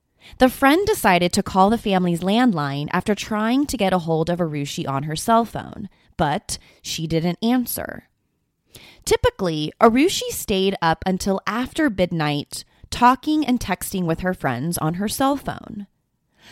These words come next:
But on May fifteenth, her cell phone was inactive after nine ten P M.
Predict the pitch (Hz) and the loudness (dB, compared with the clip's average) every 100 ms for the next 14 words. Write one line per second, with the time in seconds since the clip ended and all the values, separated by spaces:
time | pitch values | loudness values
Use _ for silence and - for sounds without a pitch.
0 | - 214 202 185 180 165 165 - 151 - | 0 4 6 6 4 0 -2 -2 -6 -6
1 | - 311 311 185 170 - - _ _ _ | -6 0 0 0 -4 -16 -20 _ _ _
2 | - - 277 - 247 311 - 202 190 196 | -6 0 0 2 2 2 2 2 4 2
3 | 190 226 269 226 160 - 170 160 170 147 | 2 0 2 2 0 -2 -2 -2 -2 -4
4 | 135 143 180 180 160 135 135 160 151 139 | -4 -4 -4 -2 -2 -4 -4 -6 -4 -6
5 | - 208 254 180 - 80 | -6 -2 -2 -2 -6 -12